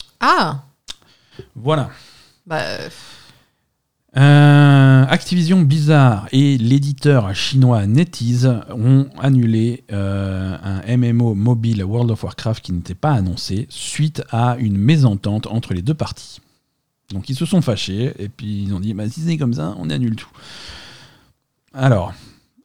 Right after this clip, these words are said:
Speaker 2: en interne, ce M M O, euh, mobile World of Warcraft s'appelait Projet Neptune,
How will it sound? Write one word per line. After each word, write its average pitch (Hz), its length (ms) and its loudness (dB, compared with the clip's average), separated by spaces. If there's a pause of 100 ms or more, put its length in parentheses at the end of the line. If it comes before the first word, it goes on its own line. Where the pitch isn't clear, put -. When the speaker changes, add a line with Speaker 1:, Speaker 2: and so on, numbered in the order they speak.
(160)
Speaker 2:
en 175 140 2
interne, 165 520 4
ce - 180 0
M 117 160 4
M 117 180 4
O, 139 240 6
euh, 107 120 0
mobile 113 500 0 (140)
World 98 240 -8
of 98 120 -10
Warcraft 131 640 -2
s'appelait 101 540 -4
Projet 95 500 -6
Neptune, 98 880 -2